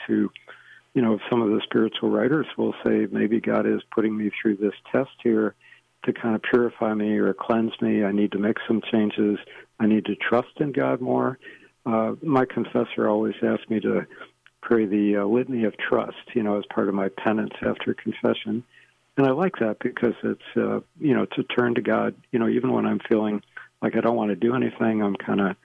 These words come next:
looking at the future and I'm discouraged. Well, a prayer like that, the sacraments, you know, that can also help. But the, again, we don't want to go to the extreme, like, "Well, if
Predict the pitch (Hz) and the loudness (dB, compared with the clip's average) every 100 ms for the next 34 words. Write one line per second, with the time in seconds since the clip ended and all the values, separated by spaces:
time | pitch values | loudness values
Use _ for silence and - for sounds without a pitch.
0 | - _ - 127 - 113 107 113 - 120 | -20 _ -2 -2 2 0 0 -4 0 0
1 | 113 - 110 104 104 101 98 - - - | 0 -2 0 0 -2 -4 -4 -4 -4 0
2 | 147 127 101 98 - - - - - _ | 2 2 0 -4 -16 -18 -20 -20 -20 _
3 | - 131 123 175 131 - 135 135 143 131 | 0 2 2 -4 -8 -2 2 2 2 0
4 | 131 - 123 120 113 127 120 120 117 - | -2 0 0 0 -2 -8 -4 0 0 0
5 | 117 110 104 - - - - _ - 135 | 0 0 0 -4 -20 -20 -20 _ 0 2
6 | 113 117 123 - 110 110 - 92 104 101 | 2 2 0 -2 -2 -2 -2 -6 -2 -2
7 | - - 127 120 143 123 135 110 110 117 | -2 0 2 0 -2 0 2 2 2 2
8 | 110 101 110 101 104 101 - - 117 104 | 0 0 0 0 0 -2 0 -2 0 0
9 | 98 - 110 107 | -4 0 0 0